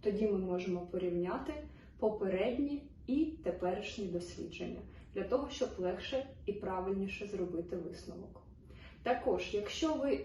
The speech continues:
є під спостереженням якогось суміжного спеціаліста, перш за все мене буде цікавити гінеколог, ендокринолог або якісь інші. Візьміть з собою консультативні висновки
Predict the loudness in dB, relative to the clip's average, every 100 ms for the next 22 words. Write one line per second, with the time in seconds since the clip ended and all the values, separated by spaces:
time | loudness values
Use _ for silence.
0 | -4 8 12 12 10 -4 -4 -4 0 4
1 | 6 6 4 2 2 0 -2 -8 -10 0
2 | 2 6 6 6 -2 6 10 10 10 4
3 | 2 0 -6 -8 -6 -2 2 4 4 4
4 | -6 -10 -16 0 4 6 4 -2 -2 0
5 | 4 4 4 4 2 4 2 -2 -12 -20
6 | -18 -8 -4 4 6 6 4 0 -4 -2
7 | 6 8 8 6 6 6 8 4 0 -4
8 | 0 2 2 2 2 4 2 -2 -6 -12
9 | -16 -18 -8 0 8 10 10 8 2 -2
10 | -6 -14 -4 2 4 2 0 -6 -8 -12
11 | -2 4 4 6 6 6 0 4 8 8
12 | 6 -2 0 -2 -2 -4 -2 2 4 4
13 | 2 0 -4 -6 -2 -2 -2